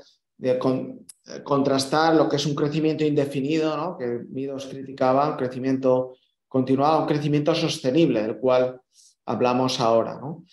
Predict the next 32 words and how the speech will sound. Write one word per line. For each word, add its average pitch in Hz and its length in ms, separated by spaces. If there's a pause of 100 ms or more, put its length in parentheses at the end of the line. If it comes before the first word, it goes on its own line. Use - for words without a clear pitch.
(360)
Y 139 140
a 139 80
mí 180 200
me 226 140
gustaría 185 400
hablar 175 220
ahora, 165 340
pues, 139 220
un - 60
poco 156 200
de, 156 120
de, 131 220
de 135 160
cómo, 170 400
por 139 100
ejemplo, 160 280
la, 139 200
la, 123 380 (760)
la 135 280
crisis 190 400
de 190 60
dos 160 200
mil 156 180
ocho, 165 260
la 131 120
crisis 165 220
económica 160 420
de 143 100
dos 143 80
mil 139 140
ocho, 147 500 (1080)
probablemente 185 720